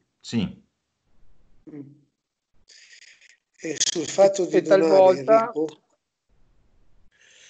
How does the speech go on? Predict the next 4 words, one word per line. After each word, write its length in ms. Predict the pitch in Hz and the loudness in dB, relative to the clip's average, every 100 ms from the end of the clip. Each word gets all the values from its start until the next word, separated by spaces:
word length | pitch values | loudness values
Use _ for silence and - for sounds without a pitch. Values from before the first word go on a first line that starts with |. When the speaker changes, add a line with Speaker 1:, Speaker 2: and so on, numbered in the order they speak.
| - - _ _ _ - _ _ _ _ | -20 -20 _ _ _ -20 _ _ _ _
Speaker 2:
Sì, 520 | - - 165 143 156 147 | -14 -4 -4 -4 -10 -6
va 160 | 165 | -2
avanti, 420 | 160 175 160 - 123 | 0 0 0 -4 -10
Sandro. 480 | - 151 139 131 | -10 -10 -16 -18